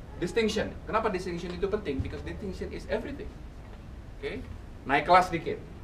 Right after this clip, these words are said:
Value namanya. Kenapa lu beli kopi di situ segitu, kalau di Starbucks segitu? Lu beli apa? Lu beli kopi. Siapa yang terakhir kali pergi ke Starbucks bilang, "Eh, lu pernah nyobain nggak kopinya Starbucks? Begini, bos.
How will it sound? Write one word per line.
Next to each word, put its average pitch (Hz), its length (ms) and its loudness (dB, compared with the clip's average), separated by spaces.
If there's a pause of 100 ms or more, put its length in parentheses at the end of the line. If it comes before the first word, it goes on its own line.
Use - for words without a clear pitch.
(460)
Value 160 400 4
namanya. - 320 -6 (480)
Kenapa 196 240 6
lu 196 80 6
beli 160 160 0
kopi 156 240 4
di 135 80 0
situ 139 240 -4
segitu, 135 400 -2
kalau 131 200 2
di 120 120 -4
Starbucks 143 400 -2
segitu? 143 240 -4 (800)
Lu 190 160 6
beli 190 160 10
apa? 233 160 4
Lu 214 140 4
beli 208 100 4
kopi. 175 400 -2 (1300)
Siapa 214 360 6
yang 208 120 4
terakhir 190 240 8
kali 180 160 6
pergi 170 240 -2
ke 175 40 -8
Starbucks 143 280 0
bilang, 120 220 -2
"Eh, - 100 -6
lu - 320 -12
pernah 101 240 -6
nyobain 101 320 -2
nggak 92 140 -4
kopinya 95 320 -6
Starbucks? - 360 -8 (100)
Begini, 147 600 0
bos. - 320 -2